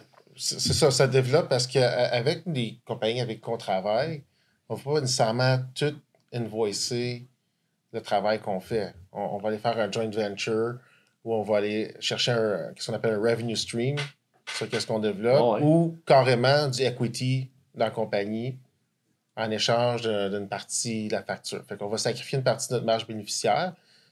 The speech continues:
Speaker 1: en échange d'une partie qui pourrait donner un plus gros retour dans le futur. Fait que ça,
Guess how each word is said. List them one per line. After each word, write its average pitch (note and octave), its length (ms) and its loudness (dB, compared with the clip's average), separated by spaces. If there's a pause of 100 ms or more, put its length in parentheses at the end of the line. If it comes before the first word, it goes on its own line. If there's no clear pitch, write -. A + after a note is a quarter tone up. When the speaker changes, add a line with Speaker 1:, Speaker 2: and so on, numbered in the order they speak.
(340)
Speaker 1:
en A2+ 180 0
échange B2 840 0 (480)
d'une G#2 120 -8
partie A#2 300 0
qui B2+ 60 -8
pourrait A#2 140 -4
donner A2 280 0
un G2+ 160 0
plus - 160 -6
gros A#2+ 240 4
retour B2+ 640 6
dans A#2+ 160 4
le A#2 80 -2
futur. G3 460 -2
Fait B2+ 120 0
que B2+ 60 -6
ça, A#2 140 2